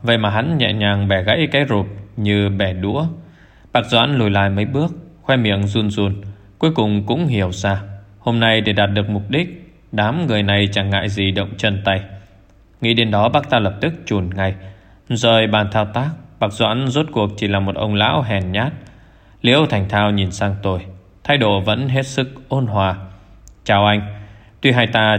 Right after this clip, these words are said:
chưa có duyên quen biết, nhưng gặp mặt cũng là duyên. Chỉ bằng anh cũng tới chỗ tôi ngồi chơi luôn nhé." "Muốn bịt miệng à?" Tôi nghĩ bụng,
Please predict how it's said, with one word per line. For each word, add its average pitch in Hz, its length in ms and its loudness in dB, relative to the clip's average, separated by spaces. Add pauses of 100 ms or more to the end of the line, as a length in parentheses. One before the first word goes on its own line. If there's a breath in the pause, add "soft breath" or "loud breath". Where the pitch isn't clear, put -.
chưa 110 100 0
có 123 140 0
duyên 104 400 0
quen 101 220 0
biết, 120 140 0 (360)
nhưng 110 180 -2
gặp 104 180 0
mặt 101 160 0 (140)
cũng 147 340 -2
là 98 200 2
duyên. 95 320 -2 (340)
Chỉ 131 120 2
bằng 104 280 2
anh 107 220 -2
cũng 113 160 -4
tới 117 320 0
chỗ 127 180 0
tôi 107 140 0
ngồi 90 260 -2
chơi 101 220 0
luôn 98 220 -2
nhé." 117 140 0 (1200 soft breath)
"Muốn 127 320 2
bịt 104 200 2
miệng 101 240 0
à?" 92 120 -4 (340)
Tôi 107 120 -2
nghĩ 135 140 0
bụng, 110 280 0